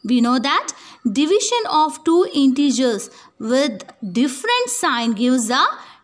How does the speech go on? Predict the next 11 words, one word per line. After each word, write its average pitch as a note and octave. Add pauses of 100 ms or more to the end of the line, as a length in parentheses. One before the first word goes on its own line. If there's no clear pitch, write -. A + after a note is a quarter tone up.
negative C4 (720)
integer. A3+ (600)
Therefore, D#4
minus A#3
twenty F4 (200)
is B3
the A#3+
solution B3
of A#3
the A#3
given A3+